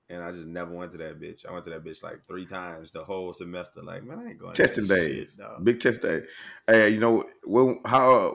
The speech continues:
Speaker 2: what year did you learn to actually read the syllabus, and when they tell you what grades make what, and you was able to add up and be like, "Oh, I can just do these and I pass"?
Speaker 1: Well, I never had that type of energy, but I definitely did know the syllabus. Like, it,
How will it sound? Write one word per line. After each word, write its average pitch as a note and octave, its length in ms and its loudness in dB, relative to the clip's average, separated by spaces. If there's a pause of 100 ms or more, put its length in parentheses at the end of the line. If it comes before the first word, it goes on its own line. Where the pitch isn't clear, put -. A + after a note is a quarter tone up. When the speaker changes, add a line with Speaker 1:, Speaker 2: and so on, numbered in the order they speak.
Speaker 2:
what B2+ 200 4
year A#2+ 240 6
did G#2+ 160 2
you A2 140 0
learn A2 260 4
to F2 160 -2 (120)
actually F#2+ 460 0
read G2+ 320 0
the G2 60 -2
syllabus, A2 520 0
and F2+ 180 -6
when F#2 100 -2
they G2 100 0
tell G#2 180 -2
you G#2 220 0
what F#2+ 220 0
grades G#2 580 2 (360)
make G#2+ 320 0
what, G2+ 320 2 (380)
and F2 140 -4
you G2 80 0
was F#2 120 -2
able G2 260 4
to F2+ 160 0
add G2+ 220 6
up G2+ 140 2
and F#2+ 80 -6
be G2+ 60 0
like, F#2 220 4
"Oh, F2 140 0
I G2 120 4
can F#2 120 -8
just E2+ 200 -6
do F#2 120 2
these F#2 540 2
and E2+ 200 -4
I E2 180 2
pass"? G2 640 -2 (500)
Speaker 1:
Well, G2+ 420 -8
I G#2+ 100 -8
never A#2+ 240 -6
had A2+ 180 -4
that G#2+ 180 -6
type A2+ 240 -6
of A2 80 -10
energy, A#2 360 -10
but F#2 180 -10
I F2+ 100 -10
definitely F#2 400 -12
did E2 380 -12
know E2+ 200 -14
the D2+ 80 -20
syllabus. D#2+ 680 -16
Like, G#2+ 260 -8
it, A2 220 -8